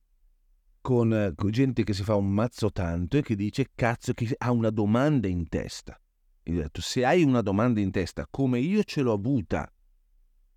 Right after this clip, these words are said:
nel, nella, nella, mm, range di età dai, dopo i trentasette, trentotto anni, dai trentasette ai trentotto anni fino ai quaranta e qualche cosa,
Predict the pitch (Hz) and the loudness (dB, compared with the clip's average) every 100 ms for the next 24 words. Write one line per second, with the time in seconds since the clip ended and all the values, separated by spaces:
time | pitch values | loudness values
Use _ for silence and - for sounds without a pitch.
0 | _ _ 80 98 110 104 101 104 107 101 | _ _ -4 2 4 4 4 2 2 2
1 | 98 85 98 95 90 87 82 80 67 82 | 2 2 0 0 0 0 0 -2 -2 -2
2 | 107 135 127 - 107 95 98 85 85 87 | 2 2 2 0 -2 2 0 2 -2 -4
3 | - _ - _ 90 120 127 113 - 110 | -8 _ -20 _ 0 0 2 -2 0 0
4 | 107 98 - 117 - 98 92 92 101 - | 0 -4 -2 -4 -4 -6 -4 -2 -2 -2
5 | 101 92 82 82 87 104 101 101 139 131 | 0 0 0 -2 -2 -2 -4 -4 -4 0
6 | 104 92 101 98 98 117 110 - _ _ | 0 0 -4 0 0 2 -2 -6 _ _
7 | _ _ - - 110 98 90 92 95 110 | _ _ -16 -4 0 0 2 2 4 2
8 | 98 95 82 80 85 65 65 78 | 0 0 -2 -2 0 -2 0 0